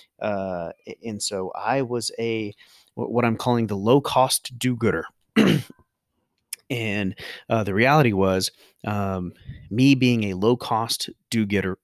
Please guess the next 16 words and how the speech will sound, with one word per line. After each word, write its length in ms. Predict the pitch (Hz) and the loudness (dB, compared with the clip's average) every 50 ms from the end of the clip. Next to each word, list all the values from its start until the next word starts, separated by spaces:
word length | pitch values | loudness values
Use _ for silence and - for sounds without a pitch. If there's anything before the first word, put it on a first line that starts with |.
| _ _ - | _ _ -6
do-gooder, 480 | 123 - 131 117 113 107 98 98 95 - - - - - - - - | 2 2 2 4 4 4 2 2 0 -2 -8 -18 -18 -18 -18 -16 -10
uh, 300 | - 107 107 104 98 95 - | -6 -4 -4 -4 -4 -6 -6
was 200 | 101 101 95 95 | -6 -6 -6 -6
an 100 | 90 - - | -6 -6 -2
unforgivable 800 | - 139 151 147 - - 131 120 123 120 113 110 107 - 104 101 | 0 0 0 0 0 -4 -4 -2 -2 -2 -2 -2 -4 -6 -10 -10
business 500 | - - 107 - - 104 98 - - - - - | -8 -8 -6 -4 -4 -2 -2 -2 -4 -4 -6 -2
sin 500 | - - - - 117 101 90 90 92 95 - - - - - _ - | 0 2 4 4 2 2 0 -2 -4 -6 -10 -14 -20 -20 -18 _ -6
because 240 | - 110 - 107 104 | -6 -6 -4 -2 -4
it 180 | 107 98 101 | -4 -4 -2
did 300 | 101 139 143 135 120 117 | 2 4 4 4 4 2
good 400 | - 123 123 113 98 90 90 101 - _ - - _ _ _ _ | 0 2 2 4 2 0 -2 -4 -8 _ -20 -20 _ _ _ _
for 160 | - - 110 98 | -6 -6 -6 -6
pretty 320 | - - - 151 135 131 | -6 -4 -2 0 0 0
much 320 | 120 117 110 107 - - | 0 -2 -2 -4 -4 -2
nobody 420 | 117 113 110 107 107 101 98 101 95 | 0 0 0 2 2 2 2 2 0
involved. 480 | 92 90 85 85 76 78 - - - | -2 0 0 0 0 0 -2 -6 -12